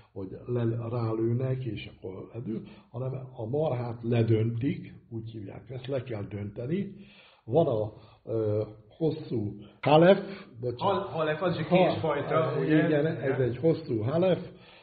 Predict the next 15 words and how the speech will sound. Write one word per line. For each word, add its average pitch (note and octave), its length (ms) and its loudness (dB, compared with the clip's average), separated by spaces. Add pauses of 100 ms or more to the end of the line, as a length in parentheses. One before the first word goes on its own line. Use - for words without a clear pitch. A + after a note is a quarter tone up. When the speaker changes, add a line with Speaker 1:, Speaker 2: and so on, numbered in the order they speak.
(120)
Speaker 1:
amivel C3 560 2
tulajdonképpen C3+ 840 2
a G#2+ 440 -6 (300)
satter D#3+ 640 0 (1120)
a G2 320 -4 (1300)
marhának C3 680 2
a A#2 80 -2
nyakát A#2+ 680 2 (240)
egy A3 300 6
húzással A2+ 1040 -2 (440)
kell, B2+ 360 0
hogy A#2 220 -4 (160)
elvágja B2+ 760 0
és C3 300 -2
kivéreztesse. - 1120 -2